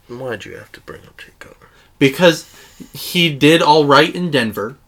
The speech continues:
Speaker 2: They had some playoff runs.
Speaker 1: But
Speaker 2: And
Speaker 1: you
Speaker 2: then
Speaker 1: can't, you can't compare that. You can't compare his situation to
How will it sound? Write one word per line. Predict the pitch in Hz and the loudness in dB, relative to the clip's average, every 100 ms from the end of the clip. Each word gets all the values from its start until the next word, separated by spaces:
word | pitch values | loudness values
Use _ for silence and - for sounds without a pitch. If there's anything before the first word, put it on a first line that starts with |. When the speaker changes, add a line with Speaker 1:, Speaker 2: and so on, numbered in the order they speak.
| _ _ _ _ 117 | _ _ _ _ -2
Speaker 2:
They | 120 | -2
had | 98 127 131 143 | 0 0 0 0
some | - 160 | -6 -6
playoff | - 127 110 98 | -2 0 0 -4
runs. | 107 92 92 104 - _ _ _ _ _ - - - - _ | -8 -10 -14 -20 -20 _ _ _ _ _ -20 -20 -20 -20 _
Speaker 1:
But | 185 - _ - | -6 -6 _ -4
Speaker 2:
And | 160 160 | 0 2
Speaker 1:
you | |
Speaker 2:
then | 156 185 170 | 6 8 8
Speaker 1:
can't, | 156 | 4
you | 190 190 | -4 -4
can't | 277 254 - | 4 4 4
compare | - 190 - 185 175 160 | -2 -2 0 4 6 4
that. | 131 131 120 98 _ - - - | 2 2 2 0 _ -12 -8 -6
You | |
can't | 165 220 220 233 | -2 4 4 4
compare | 226 196 185 156 151 127 _ _ | -4 0 6 8 6 2 _ _
his | - 165 160 | -4 -2 -2
situation | 156 - 139 139 135 127 110 _ - _ _ _ _ | -4 -4 -2 -2 -2 -6 -10 _ -20 _ _ _ _
to | - 175 139 127 | 2 4 4 0